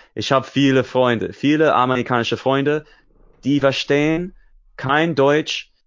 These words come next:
sie kann kein Deutsch reden, aber sie lieben, äh,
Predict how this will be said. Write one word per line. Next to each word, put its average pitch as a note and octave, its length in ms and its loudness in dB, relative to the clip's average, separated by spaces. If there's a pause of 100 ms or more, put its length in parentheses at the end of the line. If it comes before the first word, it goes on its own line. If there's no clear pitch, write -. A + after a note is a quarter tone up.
sie B2 180 -6
kann C3+ 360 0 (100)
kein C#3+ 320 0
Deutsch C#3+ 280 2
reden, C#3 440 -2 (160)
aber B2+ 240 0
sie A#2 200 -2
lieben, A#2 680 -2 (560)
äh, G2 500 0